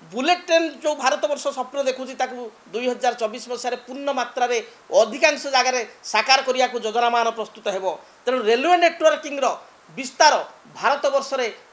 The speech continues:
ଯଥେଷ୍ଟ ଭାବରେ ରହିଅଛି, ବହୁଳ ଭାବରେ ରହିଅଛି। ଏହା ସହିତ ଶନି ଲୌହର କାରକତ୍ୱ ହୋଇଥିବାରୁ ରେଲୱେ ନେଟୱାର୍କିଂର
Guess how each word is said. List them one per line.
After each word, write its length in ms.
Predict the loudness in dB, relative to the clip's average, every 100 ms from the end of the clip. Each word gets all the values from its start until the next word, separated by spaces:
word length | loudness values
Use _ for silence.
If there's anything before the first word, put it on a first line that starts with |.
| -6
ଯଥେଷ୍ଟ 380 | -4 0 -2 0 -4
ଭାବରେ 260 | 0 0 0 -4
ରହିଅଛି, 320 | -2 -4 -4 -6
ବହୁଳ 180 | 0 2 2
ଭାବରେ 220 | 0 -2 -4
ରହିଅଛି। 360 | -8 -12 -14 -20 -20 -20 _ _
ଏହା 240 | 0 6 6 6
ସହିତ 260 | -4 0 0 0 -6 -20 _ -16
ଶନି 400 | -4 -2 0 -2 -2
ଲୌହର 320 | -2 2 4 4 4
କାରକତ୍ୱ 480 | 2 2 -6 -6 -6
ହୋଇଥିବାରୁ 460 | -6 0 4 4 0 -10 -20 -20 -10
ରେଲୱେ 460 | 2 4 4 4 6
ନେଟୱାର୍କିଂର 640 | 6 6 2 0 -4 -6